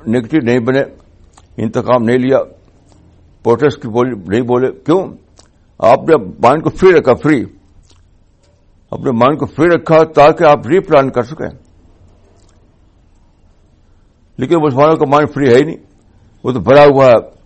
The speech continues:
نگیٹو باتوں سے، پروٹیسٹ سے، سازش، ظلم، یہ سب لے کر سوچتے ہیں وہ۔ تو کتنا بڑا یہ،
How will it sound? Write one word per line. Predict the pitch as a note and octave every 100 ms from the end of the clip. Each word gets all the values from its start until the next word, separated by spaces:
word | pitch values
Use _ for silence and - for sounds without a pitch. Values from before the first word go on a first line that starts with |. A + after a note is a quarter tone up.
| _ - G2
نگیٹو | A2+ - D3
باتوں | C3 B2 C#3
سے، | C3+ - - _ _ _ _ _ _ _
پروٹیسٹ | A2 A2 C#3+ C3+ -
سے، | C#3+ - _ _ _ _ _ _ _ _ _ _ _ _
سازش، | - A#2 B2+ C#3 - - _ _ F2
ظلم، | B2 C#3 B2+
یہ | B2+
سب | B2+ - - _ _ _ _
لے | G#2 A#2+
کر | A#2 - _ _ _
سوچتے | A#2 A#2 -
ہیں | D#3
وہ۔ | E3 - A#3+ - _ _ _ _ _ _ _ _ _ _ _ _ _ _ _ _
تو | - D#3+
کتنا | - - F#3+ F#3 F#3 G#2+ -
بڑا | D#3 F3+ E3 C3+ - _ _ _ _ _ -
یہ، | A#2+ C3